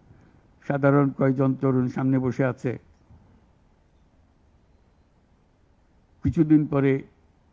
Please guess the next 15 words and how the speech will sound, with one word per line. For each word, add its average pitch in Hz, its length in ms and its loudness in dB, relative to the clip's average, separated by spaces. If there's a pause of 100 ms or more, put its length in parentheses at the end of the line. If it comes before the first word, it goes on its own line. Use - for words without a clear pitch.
এই 135 140 2
সাধারণরাই 143 720 2
অসাধারণ 147 680 6
হিসেবে 127 540 0 (100)
পৃথিবীব্যাপী 127 680 -2
স্বীকৃত 123 440 -6
হবে, 123 240 -10
যেহেতু 151 300 -8
তোমরা 180 240 -8
অসাধারণ 160 560 2
কাজ 117 160 -8 (100)
করেছো। 117 320 -16 (2500)
সেই 151 220 4
কাজে 151 340 0
যেন 147 380 -2